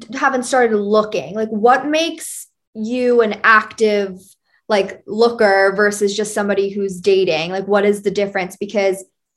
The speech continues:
technically you're, like, dating or hooking up or whatever it is, probably from, like, eighteen or younger on.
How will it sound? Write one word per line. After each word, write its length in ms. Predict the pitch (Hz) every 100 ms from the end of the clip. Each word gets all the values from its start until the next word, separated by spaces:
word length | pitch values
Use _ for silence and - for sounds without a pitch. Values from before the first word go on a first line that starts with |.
| _ _ -
technically 560 | 320 320 269 254 233
you're, 160 | 214 202
like, 420 | 196 175 156 - _ _ _
dating 640 | - 202 202 196 190 185 190
or 680 | - 196 185 180 170 - _ _
hooking 300 | 220 208 208
up 280 | 190 185 190
or 180 | - 190
whatever 380 | 190 196 196 196
it 60 | 190
is, 440 | 185 180 185 180 -
probably 520 | - 220 233 202 196 190
from, 360 | 190 190 185
like, 340 | 180 175 170 - _ _ _
eighteen 360 | 214 202 214 190
or 80 | 185
younger 420 | 185 180 170 -
on. 440 | 202 196 104 82